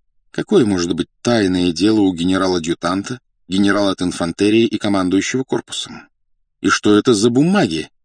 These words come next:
которые, оказывается, лежали в сейфе? Когда Фандорин в присутствии оберполицеймейстера заглянул туда, сейф был совершенно пуст. Почему Гукмасов решился утаить бумаги от следствия?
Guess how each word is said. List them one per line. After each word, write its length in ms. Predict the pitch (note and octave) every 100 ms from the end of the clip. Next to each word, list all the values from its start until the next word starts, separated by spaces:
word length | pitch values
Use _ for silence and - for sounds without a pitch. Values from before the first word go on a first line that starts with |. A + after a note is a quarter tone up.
| _
которые, 400 | - F2 F2+ F#2
оказывается, 640 | F2 F#2 E2 F#2+ G#2+ - B2+
лежали 440 | B2+ A#2 E2 D#2+
в 80 | F#2+
сейфе? 580 | - C#3+ - - - - _ _ _ _ _ _ _ _ _ _
Когда 260 | F#2 F#2
Фандорин 420 | G2+ G2+ G2 G#2 G2+
в 80 |
присутствии 580 | - F2+ - F#2+ - F#2+
оберполицеймейстера 1200 | - G#2 F#2+ F2+ G2 F#2 G2 F#2 G2 F#2+ - F#2+
заглянул 560 | F2+ G2 F#2+ G2 C#3+ D#3+
туда, 280 | G#2+ E2 E2
сейф 360 | - C3 A#2
был 180 | D#2+ F2
совершенно 720 | - F2+ E2+ - - E2+ G2 B2 _
пуст. 540 | E2+ - - - - _ _ _ _ _
Почему 460 | A2 - G#2 G#2+ C3+
Гукмасов 640 | G2+ - F#2 E2 - C3+
решился 440 | A2+ - G#2+ - A#2+
утаить 460 | A#2 - D#3+ D#3 -
бумаги 400 | F#2+ F#2+ F2 G2
от 120 | -
следствия? 600 | - F#3 - - C#2+ -